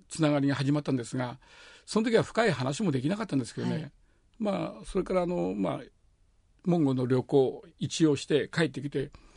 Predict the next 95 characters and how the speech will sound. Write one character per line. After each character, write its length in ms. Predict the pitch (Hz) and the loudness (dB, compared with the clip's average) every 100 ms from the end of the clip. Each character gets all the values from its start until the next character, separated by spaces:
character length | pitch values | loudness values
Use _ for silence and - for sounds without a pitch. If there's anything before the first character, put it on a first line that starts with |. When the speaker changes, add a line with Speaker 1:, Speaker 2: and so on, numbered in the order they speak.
| - - | -20 2
Speaker 1:
北 140 | 277 | 2
京 140 | 277 180 | 4 2
へ 60 | |
戻 200 | 135 143 | 4 2
っ 20 | 170 | 2
た 100 | 131 | 0
ん 20 | |
で 80 | 120 | 0
す 120 | - | -4
よ。 120 | 120 | -4
Speaker 2:
は 120 | 170 170 | -4 -8
い。 120 | - _ _ | -10 _ _
Speaker 1:
あ 100 | 143 | -4
の、 880 | 127 123 127 123 123 127 131 131 - | -2 -2 -2 -4 -4 -4 -4 -4 -2
北 120 | 175 | 0
京 100 | 147 | 0
が 80 | 131 | -2
中 160 | - 147 | 0 0
継 140 | 151 | 2
地 60 | - | -2
だ 60 | |
も 80 | 117 | -6
ん 20 | |
で 20 | |
す 60 | 110 | -8
か 80 | 127 | -8
ら 80 | 139 | -6
ね。 60 | 208 | -6
Speaker 2:
う 20 | |
ん。 60 | |
Speaker 1:
そ 60 | 214 | -2
し 20 | |
た 80 | 165 | -2
ら、 100 | 135 - - - - - _ _ | -4 -8 -14 -14 -16 -20 _ _
二 260 | - 247 247 | 0 2 4
晩 260 | 233 202 | 6 6
同 140 | 196 208 | 4 4
じ 260 | 196 196 | 2 2
夢 200 | 165 190 | 4 6
を 160 | 185 135 | 4 2
見 140 | 127 | 4
ま 120 | 143 | 4
し 60 | 135 | 2
て 80 | 127 | 0
ね、 180 | 127 117 _ - - - | -2 -4 _ -20 -12 -2
私 280 | 143 170 | 2 4
の 100 | 196 | 4
夢 280 | 190 180 175 | 2 4 4
の 100 | 196 | 6
中 200 | 190 147 | 6 4
に 60 | 127 | 0
ね、 180 | 131 - - - | -2 -8 -14 2
ダ 120 | 147 | 6
ラ 100 | 175 | 8
イ・ 40 | |
ラ 100 | 202 | 6
マ 140 | 208 226 | 4 4
法 120 | 247 | 6
王 40 | 190 | 6
が 100 | 139 | 6
出 100 | - | 6
て 80 | 359 | 6
き 80 | |
た 100 | 277 | 8
ん 40 | 240 | 6
で 100 | 285 | 8
す 100 | - | 8
よ。 120 | 302 | 10
Speaker 2:
え 520 | 330 339 320 262 214 | 8 6 4 4 4
え。 20 | 190 | 6
Speaker 1:
<laughs> 20 | |
だ 140 | - | 6
も 140 | 330 294 | 6 6
ん 60 | |
で 140 | 170 147 | 6 6
か 80 | |
ら 100 | 143 | 6
ね、 140 | 147 143 - - - - | 6 2 -4 -16 -18 -10
「こ 300 | - 101 107 | -4 -2 2
り 100 | 139 | 4
ゃ 100 | 180 | 4
な 140 | 185 214 | 4 2
ん 80 | 233 | 4
か 240 | 170 160 | 2 4
あ 80 | 196 | 4
る 60 | 208 | 4
ぞ」 240 | 170 147 - 185 | 2 2 -4 0
と 80 | - | 4
思 200 | 233 185 | 6 6
い 20 | |
ま 100 | 180 | 4
し 80 | 175 | 2
て 60 | |
ね。 80 | |
Speaker 2:
う 40 | 131 | 0